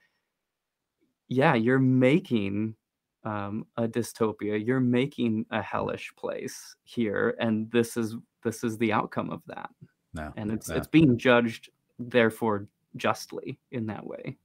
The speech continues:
Speaker 1: It's, it's be-, the truth is being told about, uh, what, what has been created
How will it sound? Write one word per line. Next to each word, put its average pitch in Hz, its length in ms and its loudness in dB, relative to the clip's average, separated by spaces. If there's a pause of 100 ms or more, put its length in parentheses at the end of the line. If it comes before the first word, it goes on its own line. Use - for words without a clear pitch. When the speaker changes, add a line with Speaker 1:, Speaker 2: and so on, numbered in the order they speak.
(160)
Speaker 1:
It's, 127 240 -6
it's - 220 -8
be-, - 220 -2 (1080)
the 127 160 -2
truth 190 320 10
is 131 100 8
being 123 240 6
told - 400 -2 (200)
about, 110 340 -2 (880)
uh, 104 200 -8
what, 110 500 -6 (320)
what 110 140 -2
has 101 120 -4
been 101 200 -6
created - 500 -6